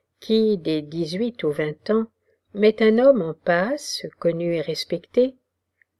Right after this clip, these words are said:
comme un autre pourrait avoir mérité à cinquante ans. Ce sont trente ans gagnés sans peine. Il y a de certaines gens qui, pour faire voir qu'on a tort de ne les pas estimer,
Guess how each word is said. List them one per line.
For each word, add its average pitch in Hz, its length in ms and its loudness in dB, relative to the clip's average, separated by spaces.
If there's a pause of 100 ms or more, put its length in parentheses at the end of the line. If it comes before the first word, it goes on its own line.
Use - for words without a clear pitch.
comme 190 200 6
un 170 180 0
autre 233 380 6
pourrait 165 400 -4
avoir 156 260 -2
mérité 147 520 -2
à 143 60 0
cinquante - 560 -10
ans. 131 100 -6 (840)
Ce - 200 -20
sont 170 200 -6
trente - 440 -8
ans 185 100 2
gagnés 156 540 -2
sans - 260 -10
peine. 131 480 -4 (2250)
Il 226 160 0
y 277 60 6
a 277 60 6
de 269 100 -6
certaines 185 480 -4
gens 233 420 -4
qui, 240 380 -4
pour - 320 -4
faire 147 260 -2
voir 180 360 -2
qu'on 143 160 -10
a 139 100 -8
tort 165 340 0
de 139 120 -8
ne 135 140 -8
les 135 120 -8
pas 156 300 -6
estimer, 208 600 -8